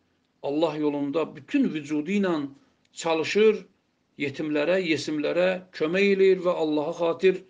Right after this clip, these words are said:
imanın qoruyur. Digərləri bunun əleyhinə paxıllıq çəkir və onun əleyhinə iş görmək istəyir. Bu artıq həmin paxıllıqdır ki,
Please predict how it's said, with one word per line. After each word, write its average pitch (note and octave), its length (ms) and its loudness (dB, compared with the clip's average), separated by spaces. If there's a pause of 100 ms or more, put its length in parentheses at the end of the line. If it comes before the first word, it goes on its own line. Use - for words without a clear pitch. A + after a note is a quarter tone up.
(520)
imanın D#3+ 560 0
qoruyur. F#3 520 2 (260)
Digərləri A#3+ 640 0
bunun G#3+ 380 -2
əleyhinə F#3 640 2 (1300)
paxıllıq G3 640 0
çəkir A#3+ 360 -2
və G#3+ 180 0
onun F#3+ 320 0
əleyhinə E3 500 -2
iş - 160 -4
görmək C3+ 380 -2
istəyir. B2+ 400 -14 (1200)
Bu E3 80 0
artıq D3 400 0 (600)
həmin G#3 400 -4
paxıllıqdır G3 760 -2
ki, G#3+ 180 -4